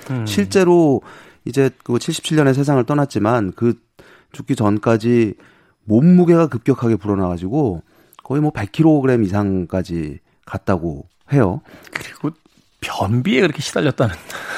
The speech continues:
Speaker 2: 그런
Speaker 1: <laughs> 이야기가
Speaker 2: 이야기도
Speaker 1: 있더라고요.
Speaker 2: 있죠.
Speaker 1: 네.
Speaker 2: 예. 그래서 뭐 워낙 그 어렸을 때부터 우리가 그 정크푸드라고 하는 음식들을 좋아했고 특히 그 크리스피 도넛 있잖아요. 그
Speaker 1: 도넛 광이었다고.
Speaker 2: 예.
Speaker 1: 예.
Speaker 2: 그래서 뭐 이거를 뭐 매일같이 먹고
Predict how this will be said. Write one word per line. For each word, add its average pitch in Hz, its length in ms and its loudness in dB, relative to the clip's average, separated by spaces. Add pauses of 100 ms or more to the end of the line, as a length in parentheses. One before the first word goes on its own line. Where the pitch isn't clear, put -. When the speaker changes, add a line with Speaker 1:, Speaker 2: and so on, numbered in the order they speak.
(140)
Speaker 2:
그런 123 240 4
Speaker 1:
<laughs> - 0 -
이야기가 107 180 2
Speaker 2:
이야기도 120 240 2 (280)
Speaker 1:
있더라고요. 95 180 -2
Speaker 2:
있죠. 92 420 0
Speaker 1:
네. 95 60 0
Speaker 2:
예. 95 340 2 (300)
그래서 123 200 -2
뭐 113 380 2
워낙 123 440 2
그 117 480 2
어렸을 113 280 0
때부터 107 560 0 (100)
우리가 107 300 -2
그 101 120 -4
정크푸드라고 107 760 0
하는 95 420 0 (180)
음식들을 107 600 0 (480)
좋아했고 104 720 0 (580)
특히 - 240 -10
그 117 180 -8 (100)
크리스피 - 840 -4
도넛 117 480 2
있잖아요. 101 380 -8
그 107 100 -10 (140)
Speaker 1:
도넛 131 300 -2
광이었다고. 117 580 0
Speaker 2:
예. 110 320 0
Speaker 1:
예. 107 80 -8
Speaker 2:
그래서 113 200 -10
뭐 104 180 -4
이거를 104 340 -2
뭐 98 140 -6
매일같이 101 600 -2
먹고 95 580 -4